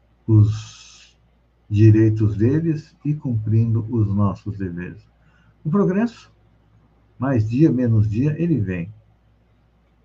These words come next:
Nós somos aquela pedra que muitas vezes pode dar um solavanco na hora,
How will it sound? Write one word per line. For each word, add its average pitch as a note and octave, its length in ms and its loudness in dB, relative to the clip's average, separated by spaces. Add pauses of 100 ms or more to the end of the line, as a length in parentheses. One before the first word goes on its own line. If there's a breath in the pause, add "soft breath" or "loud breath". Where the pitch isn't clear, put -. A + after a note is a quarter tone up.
Nós G#2 160 -6
somos D3 280 -4
aquela D#3+ 280 -4
pedra G2+ 320 -4
que - 120 -12
muitas G2 320 -4
vezes G#2+ 240 -4
pode B2 280 -6
dar G#2+ 200 2
um G2+ 100 0
solavanco G#2 640 0
na E2+ 160 -4
hora, A#2+ 360 0